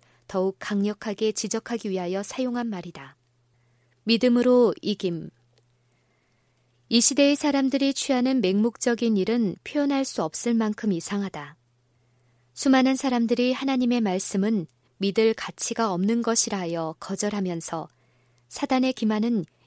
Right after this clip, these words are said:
열광적인 확신을 가지고 받아들인다. 회의론자와 조롱하는 자들은 사도들과 선지자들과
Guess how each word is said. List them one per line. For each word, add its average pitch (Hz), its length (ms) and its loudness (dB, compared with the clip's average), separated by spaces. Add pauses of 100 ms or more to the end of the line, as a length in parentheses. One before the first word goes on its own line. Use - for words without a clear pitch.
(100)
열광적인 226 720 0
확신을 269 420 -2
가지고 185 380 -6
받아들인다. 175 760 -8 (840)
회의론자와 208 800 2
조롱하는 196 540 -2
자들은 180 520 -4 (300)
사도들과 226 760 0
선지자들과 190 920 -2